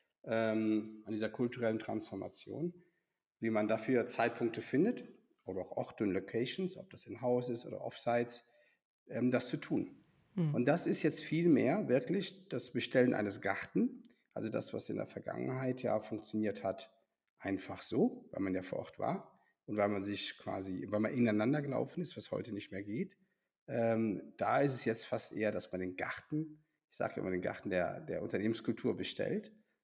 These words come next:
Speaker 1: Und, äh, da gibt es halt Phasen, wo man sät und da gibt es halt Phasen, wo man erntet.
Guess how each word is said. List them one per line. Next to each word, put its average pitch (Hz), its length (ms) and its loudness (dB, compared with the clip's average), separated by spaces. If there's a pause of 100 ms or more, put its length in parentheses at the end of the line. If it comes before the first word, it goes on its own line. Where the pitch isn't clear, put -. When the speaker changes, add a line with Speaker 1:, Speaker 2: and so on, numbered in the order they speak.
(320)
Speaker 1:
Und, 123 640 4
äh, 117 200 4
da 104 120 4
gibt - 200 -6
es - 180 -4
halt 127 240 2 (100)
Phasen, 107 500 6
wo 107 80 2
man 95 160 2
sät 131 260 -2
und - 80 -8
da 135 80 2
gibt 127 140 -2
es - 60 -10
halt 131 100 -2
Phasen, 120 360 2
wo 151 60 0
man 220 120 0
erntet. - 480 -8